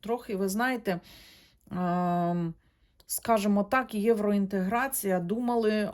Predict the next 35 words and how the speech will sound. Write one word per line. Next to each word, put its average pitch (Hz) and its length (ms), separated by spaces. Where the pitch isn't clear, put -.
обманути 208 680
когось, 254 640
а 208 320
виглядає, 208 800
що, 208 240
ну, 208 140
в 214 60
принципі, 262 560
м, - 640
на 214 180
жаль, 262 240
Україна 226 580
не 208 180
йде. 170 440
Але 277 260
нам 349 200
презентують, 311 640
що 269 160
все 311 200
хорошо, 247 500
все - 440
прекрасно, 247 800
що - 220
це 269 200
нас 269 400
не 190 140
хочуть. - 640
Ось 226 280
як 156 160
нам 151 180
про-, - 220
е, 147 180
пропонують 143 640
це - 100
все. - 260